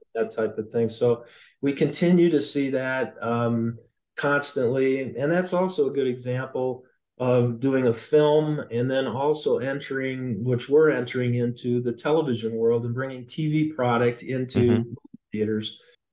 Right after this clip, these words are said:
Speaker 2: You have some interesting titles coming up here in the spring, especially in the month of May. And I'd love for you to just kind of give our listeners a, uh, you know, kind of a pull the curtain back, if you will, and, uh, tease us a little bit with some of the Fathom Events events that,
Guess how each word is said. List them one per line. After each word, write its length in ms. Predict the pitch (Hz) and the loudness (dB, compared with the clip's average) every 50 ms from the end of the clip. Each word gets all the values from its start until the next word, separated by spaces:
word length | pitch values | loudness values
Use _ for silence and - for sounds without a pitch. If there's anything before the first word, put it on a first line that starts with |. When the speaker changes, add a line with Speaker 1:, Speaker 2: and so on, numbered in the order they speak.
| _ _ _ - - - _ _ _ - | _ _ _ -20 -20 -20 _ _ _ 0
Speaker 2:
You 140 | 120 131 135 | 2 2 4
have 220 | 147 135 120 110 | 4 4 2 0
some 180 | - - 110 110 | 0 0 0 2
interesting 460 | 123 127 - - 120 - 135 113 110 | 2 0 0 -2 -2 0 0 0 0
titles 420 | - - 120 110 113 117 117 110 - | 0 0 0 2 4 2 2 2 2
coming 280 | - 120 110 110 110 | 0 0 2 2 2
up 120 | 113 107 - | 0 0 0
here 160 | 120 110 104 | 0 0 0
in 100 | 98 95 | 0 -2
the 80 | 95 | -4
spring, 380 | 92 - - - 139 143 139 120 | -6 -6 -2 0 0 2 2 0
especially 480 | 107 - - 151 165 170 170 - 165 139 | -2 -2 0 0 0 0 0 0 0 0
in 80 | 123 | 0
the 80 | 120 113 | 0 0
month 240 | 117 120 123 120 110 | 0 -2 -2 -2 -4
of 100 | 90 85 | -6 -4
May. 440 | 101 110 120 123 117 104 92 87 _ _ - - _ _ - | -4 -2 0 0 0 -2 -2 -6 _ _ -20 -20 _ _ -4
And 100 | 120 120 | -2 0
I'd 120 | 120 110 | 0 0
love 200 | 117 139 170 170 | 0 -2 -2 0
for 60 | - | 0
you 80 | 151 139 | 0 0
to 80 | 123 120 | 0 -2
just 160 | 123 123 - | -4 -4 -4
kind 160 | 156 131 123 | -2 -2 -2
of 80 | 117 120 | -2 0
give 160 | 131 139 127 | 0 0 0
our 100 | 123 117 | 0 -2
listeners 480 | 113 127 131 - - 123 117 110 - | -2 -4 -6 -4 -4 -6 -6 -4 -2
a, 180 | 120 104 101 92 - - - - - - | -2 -2 -2 -4 -8 -16 -20 -14 -8 -4
uh, 240 | 95 95 95 98 107 | -2 -2 0 -2 -2
you 80 | 113 | -2
know, 80 | 107 104 | -4 -4
kind 200 | - - 131 117 | -2 -4 -2 -2
of 60 | 104 | -2
a 140 | 98 95 87 - - 92 90 - _ _ _ - | -4 -6 -6 -10 -14 -18 -18 -20 _ _ _ -2
pull 160 | 165 165 151 | 0 0 0
the 60 | 123 | 0
curtain 320 | - - 156 156 139 131 131 | 0 0 0 0 2 2 2
back, 280 | 131 127 135 131 - | 2 2 0 0 -2
if 120 | 123 - - | -4 -4 -4
you 80 | 113 | -2
will, 260 | 104 110 113 120 127 | 0 0 0 0 0
and, 200 | 123 107 104 101 | -2 -2 -4 -4
uh, 140 | 101 98 101 95 - - - - _ - | -4 -4 -4 -6 -10 -16 -20 -20 _ -2
tease 260 | - 165 185 165 143 | 0 2 2 2 2
us 140 | 151 - - | 0 0 0
a 60 | 135 | -2
little 200 | 117 120 113 107 | 0 0 -2 -2
bit 200 | 87 110 107 104 | -2 -2 -2 -2
with 120 | 107 104 | -2 -4
some 160 | - 127 120 | -4 -4 -4
of 80 | 113 98 | -4 -6
the 60 | 98 | -6
Fathom 340 | - - 123 120 120 117 107 | -4 -2 0 0 0 -2 -2
Events 340 | 104 95 107 107 110 - - | -4 -2 -2 -2 -4 -4 -8
events 340 | 101 92 107 107 107 - - | -6 -4 -4 -4 -4 -4 -4
that, 220 | - 101 95 | -4 -4 -4